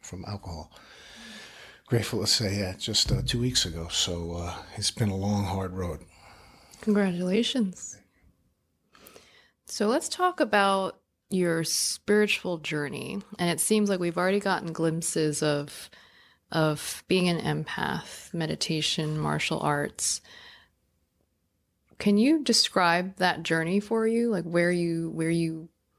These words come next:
Speaker 2: received inspiration, the moments when you, um, kind of found your way?
Speaker 1: Sadly, I became,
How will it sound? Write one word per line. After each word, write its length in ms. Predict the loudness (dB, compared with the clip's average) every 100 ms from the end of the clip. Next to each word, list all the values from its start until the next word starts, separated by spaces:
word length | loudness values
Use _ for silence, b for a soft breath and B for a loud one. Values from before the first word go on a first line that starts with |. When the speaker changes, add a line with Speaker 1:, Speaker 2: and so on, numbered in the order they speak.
| _ -2
Speaker 2:
received 580 | 0 0 2 2 2 0
inspiration, 840 | -2 -2 -2 -2 0 0 -2 -2
the 60 | -4
moments 560 | -2 -2 -2 -4 -4 -2
when 220 | -2 -2
you, 480 | -2 0 0 -4 -8 b b b b _
um, 520 | -4 -2 -2 -4 -8 -12 _ _ _ -4
kind 100 | -4
of 60 | -4
found 760 | 0 2 2 0 -2 -6 -8 -12 _ _ _ -2
your 180 | 2 2
way? 400 | 0 -2 -4 -8 _ _ _ B B B B B B B B B B
Speaker 1:
Sadly, 500 | 2 6 6 6 6
I 80 | 4
became, 640 | 0 0 2 2 0 -6